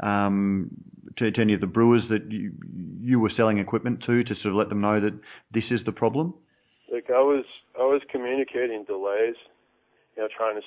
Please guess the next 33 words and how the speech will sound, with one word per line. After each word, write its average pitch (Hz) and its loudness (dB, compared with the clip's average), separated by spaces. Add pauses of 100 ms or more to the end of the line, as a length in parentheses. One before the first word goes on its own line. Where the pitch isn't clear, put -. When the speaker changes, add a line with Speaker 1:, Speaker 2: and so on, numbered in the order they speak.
Speaker 2:
say, 104 0 (280)
"Look, 113 -2 (840)
you 117 -6
know," 107 0 (500)
I 117 0
was 123 0
trying 113 -4
to - -12
communicate 101 -6 (100)
information 98 -12
that 95 -8
I 95 -2
was 92 -8
getting. 90 -10 (680)
You 135 2
know, 117 6 (760)
our, 127 6
our 123 4
lawyer 123 2
would 113 -2
call, 113 2
not 101 -4
lawyer, 95 -6 (220)
whatever, 98 -4
they'd 127 4
call 117 4
us, 95 -10
our 98 -2
credit 123 2
agency 101 -8
would 101 -12
call 104 -2
us - -16